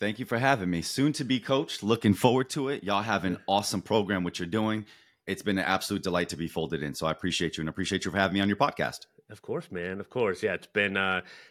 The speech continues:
Speaker 2: it's been fun seeing you on, on the group call. I think it was just one last week, but you just blew everyone's minds. Uh, you know, it, it, it was super cool. So excited to kind of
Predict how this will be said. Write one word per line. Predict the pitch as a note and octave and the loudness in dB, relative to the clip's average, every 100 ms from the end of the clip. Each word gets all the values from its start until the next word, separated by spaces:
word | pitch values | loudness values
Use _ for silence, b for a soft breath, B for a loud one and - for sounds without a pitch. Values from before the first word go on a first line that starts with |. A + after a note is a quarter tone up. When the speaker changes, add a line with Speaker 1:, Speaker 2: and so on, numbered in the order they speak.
| - | -10
Speaker 2:
it's | - | -6
been | A#2+ | -4
fun | F#2+ B2 B2 A2+ | 0 2 2 0
seeing | - C3 A#2+ | -2 0 2
you | A#2 | 2
on, | A2 G#2+ | 0 -2
on | A2+ G#2 | -4 -2
the | |
group | G2 B2 A#2 | -2 -2 -2
call. | C3+ B2+ B2+ A#2+ | 2 4 4 2
I | |
think | A2 | 2
it | A2+ | 0
was | G#2+ | 0
just | G#2 G2 | -6 -2
one | G#2+ G#2+ | -2 2
last | G#2+ G2+ - | 2 2 0
week, | G#2+ G#2 - | -4 -4 -2
but | G2+ G2 - | 0 0 -4
you | G2+ | -8
just | G#2 - | -8 -8
blew | G#2+ G#2+ | 0 0
everyone's | G2 F#2+ F2+ F#2 | 2 -4 -6 -6
minds. | F#2 F#2 F2+ F2 - B B - | -4 -2 -2 -6 -14 B B 0
Uh, | G2+ F#2 F2+ E2+ - - | 2 4 2 0 -4 -10
you | F#2+ | -10
know, | F2 | -8
it, | G#2 G2+ G2+ | -4 -2 -2
it, | G2 - | -6 -6
it | |
was | G#2 G2 - | -6 -4 -4
super | G2+ G2+ | -6 -4
cool. | G2+ F2 D#2 | -6 -6 -8
So | - F2 | -8 -8
excited | - A#2 A2+ | 0 2 2
to | |
kind | G#2+ A2+ | 2 2
of | G2+ | 0